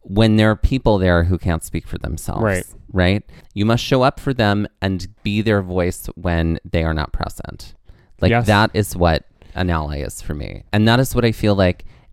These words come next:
Speaker 1: any person that I consider an ally in my life, to me personally, that is how they've shown me to be an ally.
Speaker 2: Mm-hmm.
Speaker 1: So yeah, showing up and doing the work so that you have the dialogue and that you have the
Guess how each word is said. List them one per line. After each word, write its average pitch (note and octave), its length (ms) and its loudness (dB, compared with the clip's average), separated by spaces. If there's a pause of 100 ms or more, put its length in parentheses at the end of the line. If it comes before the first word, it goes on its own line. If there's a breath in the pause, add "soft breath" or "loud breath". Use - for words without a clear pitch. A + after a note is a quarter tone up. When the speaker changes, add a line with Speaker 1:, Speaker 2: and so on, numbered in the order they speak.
(140)
Speaker 1:
any B2+ 260 0
person G2+ 540 2
that E2 100 -2
I D#2+ 60 -4
consider F2 420 -4
an E2 160 -4
ally D#2+ 240 -2
in D#2 160 -4
my E2+ 180 0
life, D#2+ 480 -8 (160)
to - 120 -6
me G#2+ 180 2
personally, D#2+ 680 -2 (100)
that F#2+ 240 2
is - 320 -4 (400 soft breath)
how A2+ 160 2
they've G#2 360 -2
shown D#2+ 340 -4
me E2+ 180 0
to - 140 -8
be - 100 -8
an - 120 -8
ally. - 360 -14
Speaker 2:
Mm-hmm. A#2 300 2 (240)
Speaker 1:
So - 260 4
yeah, F#2+ 380 2 (320)
showing A#2+ 480 0
up G2+ 340 0
and F2+ 320 -4 (140)
doing F#2+ 320 2
the F#2 80 0
work E2 420 -2
so F#2+ 240 -2
that E2 280 0 (440)
you F#2+ 240 4
have F2 500 -2
the - 80 -2
dialogue G2+ 720 -2 (220)
and G2 180 0
that F2 160 -2
you F2+ 180 0
have D#2+ 480 -4 (140)
the D#2+ 380 4